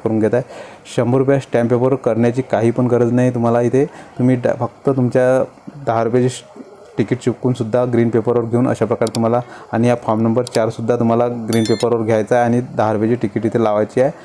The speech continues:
आणि ते ॲफिडेव्हिट करायचे. लक्ष द्या, ॲफिडेव्हिट केल्याशिवाय तुम्हाला upload करायचं नाही. ॲफिडेव्हिट तुम्ही शंभर रुपये stamp पेपरवर घ्या किंवा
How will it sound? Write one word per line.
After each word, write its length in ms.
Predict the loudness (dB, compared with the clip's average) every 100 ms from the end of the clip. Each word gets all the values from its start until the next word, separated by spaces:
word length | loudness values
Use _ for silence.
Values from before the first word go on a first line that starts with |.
| -20 -6
आणि 160 | -2 0 2
ते 120 | 0 -2 -12 -20 -6
ॲफिडेव्हिट 360 | -2 0 -2 0
करायचे. 260 | 0 2
लक्ष 200 | 0 0
द्या, 200 | 0 2 0 -2
ॲफिडेव्हिट 440 | -2 0 0 0 0
केल्याशिवाय 400 | 0 2 2 2
तुम्हाला 260 | 2 2
upload 260 | 0 -2 -2 0
करायचं 300 | 0 0 -6
नाही. 160 | -6 -14 -20 -8 -2
ॲफिडेव्हिट 380 | 0 2 0 0
तुम्ही 160 | 0 0
शंभर 240 | 0 0
रुपये 160 | 2 0
stamp 260 | 0 0 2
पेपरवर 360 | 2 2 0
घ्या 260 | 0 0 0 -4 -14 -20 -4
किंवा 400 | 0 2 2